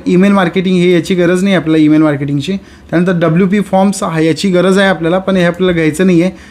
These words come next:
त्यानंतर Google साइट किट, याची हा प्लगइनची गरज आहे. हे मॉन्स्टर साइट आणि, अ, all in one एस सी ओ आणि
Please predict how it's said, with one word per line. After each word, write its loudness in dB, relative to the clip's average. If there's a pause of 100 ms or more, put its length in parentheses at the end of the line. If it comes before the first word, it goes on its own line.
(200)
त्यानंतर 0
Google 2
साइट 0
किट, -2
याची 0
हा 0
प्लगइनची -2
गरज 0
आहे. 0 (440)
हे -2
मॉन्स्टर 2
साइट -2 (440)
आणि, 2
अ, 4 (200)
all 2
in 2
one 2
एस -4
सी 0
ओ 2
आणि 0